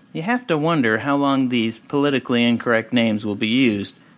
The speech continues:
L D L's self-image must be shot by now, with all that praise being heaped on H D L.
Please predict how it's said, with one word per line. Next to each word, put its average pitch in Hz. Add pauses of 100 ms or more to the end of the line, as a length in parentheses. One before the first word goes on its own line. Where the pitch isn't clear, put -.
L 254
D 147
L's 139
self-image 143
must 156
be 180
shot 277
by 117
now, 101
with 104
all 151
that 139
praise 143
being 120
heaped 160
on 127
H 135
D 104
L. 117